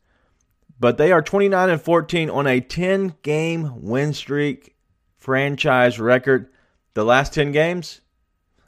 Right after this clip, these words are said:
I love looking at this too. It's ten and oh. I, it just, I love seeing that, that, that zero at the end.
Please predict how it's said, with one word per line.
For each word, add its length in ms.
I 100
love 300
looking 340
at 80
this 220
too. 300
It's 220
ten 200
and 140
oh. 240
I, 80
it 180
just, 300
I 160
love 400
seeing 540
that, 400
that, 380
that 160
zero 580
at 100
the 200
end. 320